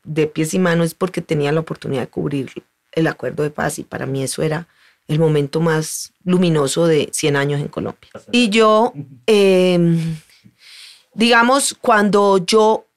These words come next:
la verdad, cuando yo vi la firma del acuerdo,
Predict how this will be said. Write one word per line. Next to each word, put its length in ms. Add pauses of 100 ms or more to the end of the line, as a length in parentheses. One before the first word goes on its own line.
(100)
la 180
verdad, 500
cuando 300
yo 320
vi 220
la 120
firma 320
del 120
acuerdo, 520